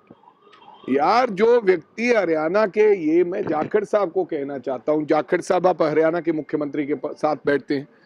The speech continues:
कुछ लोगों को, कुछ लोगों, कुछ लोगों ਨੂੰ ਹਰਿਆਣਾ ਦੇ ਮੁੱਖ ਮੰਤਰੀ ਨੂੰ ਪੰਜਾਬ ਦੇ ਲੋਕਾਂ ਨੇ,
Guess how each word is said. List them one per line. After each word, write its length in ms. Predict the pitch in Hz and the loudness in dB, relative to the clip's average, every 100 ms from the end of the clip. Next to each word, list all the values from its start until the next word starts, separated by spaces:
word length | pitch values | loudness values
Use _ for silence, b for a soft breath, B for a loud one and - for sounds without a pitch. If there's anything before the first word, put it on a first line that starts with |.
| B 143 _ _ - | B -18 _ _ -2
कुछ 220 | 262 202 | 0 0
लोगों 600 | 247 190 190 196 214 226 | -2 2 2 4 2 2
को, 640 | 185 185 190 196 214 233 247 - - - - - | 0 2 4 4 4 4 2 -4 -14 -14 -10 -12
कुछ 440 | - 240 240 262 | -2 0 0 0
लोगों, 540 | 233 196 196 190 214 190 - _ _ - 220 | 0 2 2 2 0 -2 -12 _ _ -4 0
कुछ 220 | 247 - | 0 0
लोगों 520 | 240 196 190 208 208 | 2 4 4 4 2
ਨੂੰ 420 | 196 190 208 220 | 2 0 2 2
ਹਰਿਆਣਾ 360 | 185 175 180 208 | 4 4 4 2
ਦੇ 160 | 208 214 | 2 2
ਮੁੱਖ 320 | 180 175 202 | 2 -2 0
ਮੰਤਰੀ 340 | 208 185 196 | -2 2 2
ਨੂੰ 160 | 208 226 | 2 0
ਪੰਜਾਬ 460 | 196 190 185 196 | 0 2 2 2
ਦੇ 120 | 190 208 | 2 2
ਲੋਕਾਂ 280 | 196 202 | 2 2
ਨੇ, 240 | 214 220 | 0 -2